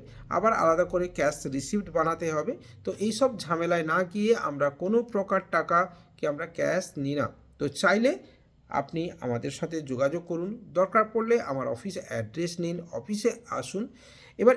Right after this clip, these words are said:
এই ভিডিওটা এই কারণে বানালাম, প্রচুর মানুষ আমাকে প্রত্যেক দিন কল করছেন, "এটা, এটাই হবে, ওটাই হবে, সেটাই হবে।" তো individually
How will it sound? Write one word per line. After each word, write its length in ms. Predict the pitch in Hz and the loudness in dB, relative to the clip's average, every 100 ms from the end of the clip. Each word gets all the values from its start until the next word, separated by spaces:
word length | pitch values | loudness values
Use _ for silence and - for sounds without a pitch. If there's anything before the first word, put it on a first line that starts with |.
| 254 | 6
এই 140 | 226 | 4
ভিডিওটা 340 | 254 247 269 277 | 4 4 8 8
এই 280 | - 190 226 | 8 4 6
কারণে 320 | 233 226 208 | 4 4 0
বানালাম, 420 | 170 160 175 269 - - | 0 2 2 0 -4 -4
প্রচুর 340 | 220 240 277 | 0 2 2
মানুষ 320 | 240 214 233 | 2 4 2
আমাকে 300 | 233 208 220 | 2 0 2
প্রত্যেক 500 | 226 175 151 - 196 | 2 0 -2 -2 -4
দিন 160 | 180 208 | 0 -2
কল 240 | 202 165 | 0 0
করছেন, 360 | 175 175 - 196 - | 0 -4 -4 -4 -4
"এটা, 260 | 156 202 185 - | -2 -2 -2 -6
এটাই 260 | 160 196 | -4 -2
হবে, 240 | 185 190 185 | 0 0 0
ওটাই 320 | 143 - 190 | -2 -2 0
হবে, 240 | 190 185 | 0 -2
সেটাই 300 | 135 170 190 | -4 -6 -4
হবে।" 240 | 202 196 113 - _ _ _ _ _ - | -4 -4 -6 -12 _ _ _ _ _ -8
তো 80 | 196 185 | -4 2
individually 680 | 208 226 247 254 254 254 | 2 2 0 2 4 4